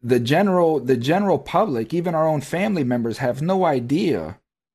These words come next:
what, what we've, what we've endured. You know, like I try to explain to people, trying to explain the prison experience is like trying to get somebody to understand what slavery was or the Holocaust,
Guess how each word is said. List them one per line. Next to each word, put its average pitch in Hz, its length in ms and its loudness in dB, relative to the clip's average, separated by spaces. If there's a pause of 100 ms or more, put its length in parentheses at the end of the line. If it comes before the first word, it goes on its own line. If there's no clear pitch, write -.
(140)
what, 131 500 0
what 123 300 0
we've, 127 500 2
what 123 240 0
we've 120 220 0
endured. 107 640 0 (420)
You 117 140 0
know, 123 100 4
like 135 240 4
I 147 100 2
try 139 300 0
to 135 160 -4
explain 151 420 -6
to - 120 -8
people, 107 320 -6
trying 175 320 -2
to 170 160 -2
explain 151 520 -2
the 107 80 0
prison 123 360 0
experience 120 640 0
is 104 120 -6
like 113 320 -2 (360)
trying 160 340 2
to 147 160 0
get 131 220 2
somebody 131 420 2
to 117 160 -6
understand 120 600 2
what 104 120 2
slavery 113 560 2
was 120 540 0 (260)
or 101 140 -6
the 95 120 -6
Holocaust, 117 880 -2